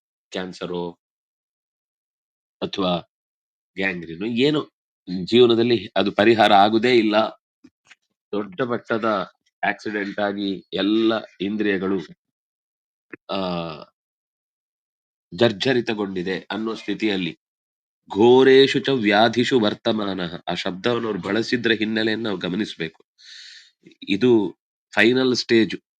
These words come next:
ಈ ಜೀವನಕ್ಕೆ ಅರ್ಥವೇ ಇಲ್ಲ ಅಂತ ಕೈ ಚೆಲ್ಲಿ ಕೂಡುವಂತಹ ಸಮಯ. ಇಂಥ ಸಮಯದಲ್ಲೂ ಕೂಡ ಆರ್ತಾಹ,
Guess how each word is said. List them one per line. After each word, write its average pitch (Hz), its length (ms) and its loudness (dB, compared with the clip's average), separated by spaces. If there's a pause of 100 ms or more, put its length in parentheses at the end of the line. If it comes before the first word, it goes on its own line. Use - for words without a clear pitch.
ಈ 82 140 -4
ಜೀವನಕ್ಕೆ 113 680 0
ಅರ್ಥವೇ 120 540 2
ಇಲ್ಲ 120 180 4
ಅಂತ 110 340 -2 (280)
ಕೈ 117 220 4
ಚೆಲ್ಲಿ 113 300 2
ಕೂಡುವಂತಹ 101 640 -2
ಸಮಯ. 87 360 -4 (920)
ಇಂಥ 127 320 0 (140)
ಸಮಯದಲ್ಲೂ 117 680 0
ಕೂಡ 92 180 -2 (240)
ಆರ್ತಾಹ, 113 640 2